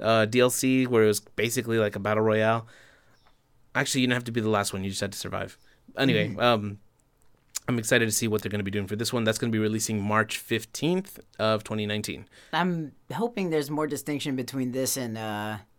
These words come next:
Speaker 2: Borderlands slash, uh, Destiny type games.
Speaker 1: Oh, uh,
Speaker 2: 'Cause when I played it bef-, uh, w-, I, when I played Div-, The Division one, I was very, very disappointed. Uh, I felt it was a watered down version of either of those games.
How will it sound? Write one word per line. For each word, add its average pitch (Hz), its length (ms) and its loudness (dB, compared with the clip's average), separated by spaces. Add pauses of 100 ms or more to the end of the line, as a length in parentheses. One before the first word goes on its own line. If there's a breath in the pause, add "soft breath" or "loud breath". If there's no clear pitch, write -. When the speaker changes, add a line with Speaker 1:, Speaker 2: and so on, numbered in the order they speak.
(200)
Speaker 2:
Borderlands 120 760 -6
slash, 110 640 -8 (120)
uh, 101 280 -8
Destiny 139 680 -8
type 143 320 -6 (120)
games. 147 520 -6
Speaker 1:
Oh, 123 340 6
uh, 147 500 8
Speaker 2:
'Cause 165 400 4
when 180 240 0
I 208 240 4 (340)
played 202 300 0
it 160 160 2
bef-, - 200 -6 (120)
uh, - 60 -4
w-, 180 160 2
I, 196 160 6
when 202 180 6
I 214 80 10
played 214 360 8
Div-, 175 300 0
The 180 120 4
Division 175 440 2
one, 160 240 8
I 156 180 6
was 147 300 2
very, 151 520 4
very 139 580 0
disappointed. 120 720 -4
Uh, 113 460 -4 (680)
I 147 100 -2
felt 156 300 0
it 165 80 0
was 147 200 4
a 147 60 -2
watered 131 380 0
down 135 240 0
version 123 280 -4
of 104 140 -8
either 117 300 -4
of 104 80 -8
those 107 200 -8
games. 101 500 -12